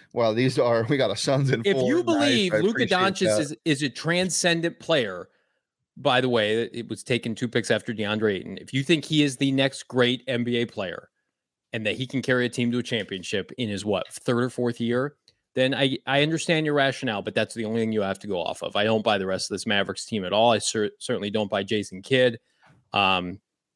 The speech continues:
Speaker 2: because if you're saying Jason Kidd outcoached Monty Williams, I can't help you.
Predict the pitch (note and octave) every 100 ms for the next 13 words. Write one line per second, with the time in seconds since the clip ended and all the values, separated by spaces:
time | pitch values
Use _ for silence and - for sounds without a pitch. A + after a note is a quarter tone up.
0 | _ B2+ B2+ C3+ B2+ D#3+ D#3+ G#3+ F3+ C#3+
1 | C#3 C3+ C#3 D3 B2 A#2 A2+ B2 G#2+ A#2+
2 | A2 G2+ G2+ G2+ G2+ G2 - F2+ F2 -
3 | -